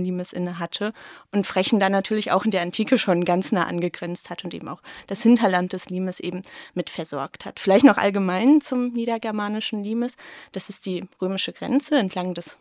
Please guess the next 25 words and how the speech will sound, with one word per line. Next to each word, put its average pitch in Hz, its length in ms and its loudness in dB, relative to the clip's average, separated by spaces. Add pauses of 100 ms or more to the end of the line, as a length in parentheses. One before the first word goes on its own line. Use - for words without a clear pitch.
Rheins, 185 440 0
ungefähr 196 340 -4
vierhundert 226 440 0
Kilometer 185 540 -6
lang 247 240 -2
von 190 220 -10
den 180 160 -10 (220)
Niederlanden 185 580 0
bis 180 180 -10
nach 180 160 -10
Rheinland-Pfalz. 180 840 -8 (840)
Und 214 140 0
ist 220 140 -4
seit 208 220 -4
zweitausendeinundzwanzig 185 1080 -4
eben 175 180 -6 (320)
unesco-Welterbe 190 1000 0
und 175 200 -6
in 180 100 -2
die, 175 220 -10 (440)
ja, 175 220 -8
Welterbestätte 190 880 0
oder 175 160 2
Welterbeserie 190 920 4
der - 180 -10